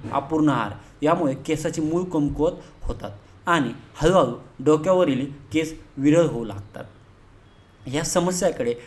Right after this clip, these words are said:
वेळीच योग्य लक्ष दिलं नाही तर भरपूर केस गळती आणि कायमस्वरूपी टक्कल पडण्याची शक्यता असते.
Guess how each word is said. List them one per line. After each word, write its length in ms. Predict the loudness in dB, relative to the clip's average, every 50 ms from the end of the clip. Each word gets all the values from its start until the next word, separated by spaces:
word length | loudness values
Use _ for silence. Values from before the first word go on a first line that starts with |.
| -18 -10 -6
वेळीच 540 | 2 4 6 8 8 8 6 4 2 -2 -8 0
योग्य 300 | 4 4 4 4 4 4
लक्ष 260 | 4 4 4 2 -2
दिलं 320 | 0 2 2 2 2 0 -2
नाही 220 | -4 -6 -10 -10 -14 -18 -20 -10 -6
तर 100 | -6 -6
भरपूर 400 | -4 -6 -6 -8 -8 -8 -8 -10 -6 -2
केस 220 | 2 2 2 2 2
गळती 440 | 0 -2 -4 -6 -8 -12 -12 -12 -14 -18 -20 -12 -6
आणि 240 | -4 -2 0 0 -2 -2 0
कायमस्वरूपी 720 | 0 2 2 2 2 0 0 0 2 2 2 2 -2 -4 -4 -8 -14 -6 -4
टक्कल 280 | -4 -2 2 2 2 2
पडण्याची 480 | 2 0 0 0 -2 -4 -6 -8 -12 -14 -16 -12 -8
शक्यता 460 | -4 -4 -4 -4 -4 -6 -6 -4 -6
असते. 320 | -6 -6 -6 -10 -12 -16